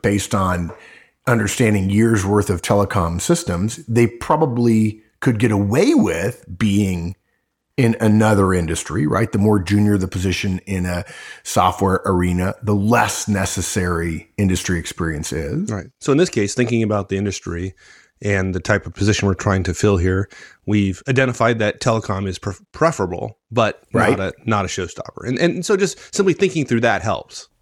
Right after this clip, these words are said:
Speaker 1: Yeah, exactly. Right. Next question. What job do they do now? Probably a junior support role or a part-time or ad hoc programming of some sort. And folks, don't worry that you're gonna get the wrong answer.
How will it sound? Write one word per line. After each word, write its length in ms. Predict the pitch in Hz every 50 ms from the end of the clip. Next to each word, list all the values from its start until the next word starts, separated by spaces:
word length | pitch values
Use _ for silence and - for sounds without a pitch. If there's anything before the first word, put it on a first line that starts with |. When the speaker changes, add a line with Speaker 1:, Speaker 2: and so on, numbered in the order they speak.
| _ _ _ -
Speaker 1:
Yeah, 180 | - 151 120 110
exactly. 420 | 107 98 143 117 - - - - - _ - - - - - -
Right. 260 | - 90 107 156 160 - - - -
Next 240 | 135 147 160 151 -
question. 400 | - 147 123 117 - 170 185 185 - - - -
What 180 | 120 139 143 117
job 280 | 131 123 110 120 123
do 60 | 131 123
they 140 | 117 123 139
do 120 | 160 196
now? 380 | 196 120 90 90 101 175 233 - - - - _ _ _ _ _ _ _ _ _ _ _ _ _
Probably 560 | - - 135 117 113 135 135 135 143 165 170
a 60 | 170
junior 380 | 139 107 98 123 123 123 147 165
support 460 | 160 - 214 - - - 170 143 120 117
role 280 | 120 117 131 170 185 160
or 180 | 123 123 127
a 40 | 120
part-time 720 | 123 - - 127 127 123 - - 127 113 113 120 127 131
or 220 | 113 95 92 92 - - - - - -
ad 200 | 120 120 120 110
hoc 260 | 107 117 113 - -
programming 500 | - - 123 104 95 98 95 98 98 98
of 120 | 95 87 -
some 260 | - 139 123 127 123
sort. 400 | - - - 67 110 165 - - _ _ - - - -
And 200 | 190 - 165 -
folks, 240 | - 180 170 - -
don't 220 | - 185 202 -
worry 240 | - 202 214 214 208
that 140 | 175 - -
you're 120 | 160 151
gonna 160 | 143 160 151
get 280 | 135 139 139 - - -
the 180 | 127 120 131 131
wrong 380 | 127 123 127 135 170 220 247
answer. 500 | 226 - 87 85 87 - - 95 143 165